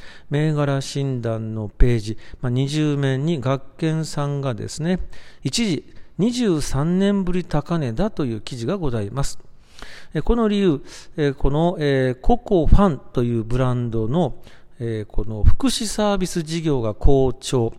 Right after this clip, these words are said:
そして中期経営計画を上方修正したということで、やはりこの将来の利益、えー、将来の成長に期待した個人投資家さんの、あるいは、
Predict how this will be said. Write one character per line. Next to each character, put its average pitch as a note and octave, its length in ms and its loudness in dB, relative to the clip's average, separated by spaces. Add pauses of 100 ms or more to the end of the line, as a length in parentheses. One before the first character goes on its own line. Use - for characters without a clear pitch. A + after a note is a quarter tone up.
(380)
そ G#3 140 -2
し - 60 -6
て C#3+ 180 -4
中 A#3+ 300 -4
期 D#3+ 180 -6
経 E3 480 0
営 D#3 60 -4
計 D3+ 280 -4
画 A#2 200 -4 (140)
を B2+ 260 0
上 F#3+ 360 0
方 F#3+ 280 -2
修 F3 380 -4
正 A#2+ 380 -6
し - 100 -10
た D3 160 0
と A#2 180 -2
い A#2+ 140 -4
う A#2+ 140 -4
こ A#2+ 200 -6
と G#2+ 220 -6
で、 C#3+ 200 -2 (500)
や B2 140 -2
は F3 140 6
り C3 100 2
こ - 160 -2
の A2 300 -6
将 F3 280 0
来 C#3 200 0
の C#3+ 200 -2
利 E3+ 160 0
益、 E3+ 380 -2
え C3 160 -2
ー、 - 20 -6
将 E3 200 -4
来 D#3+ 140 -2
の D#3 100 -2
成 F#3 260 -2
長 F3+ 160 -2
に F3 100 0
期 - 180 -6
待 E3+ 160 2
し - 100 -8
た F3 160 -4
個 D#3+ 200 -4
人 D#3 220 -4
投 D3 260 0
資 - 120 -8
家 C#3+ 120 -4
さ C3+ 200 -6
ん C#3 160 -6
の、 F#3+ 160 -2 (220)
あ D3+ 80 -2
る A3+ 80 -2
い A3+ 60 0
は、 F#3+ 280 0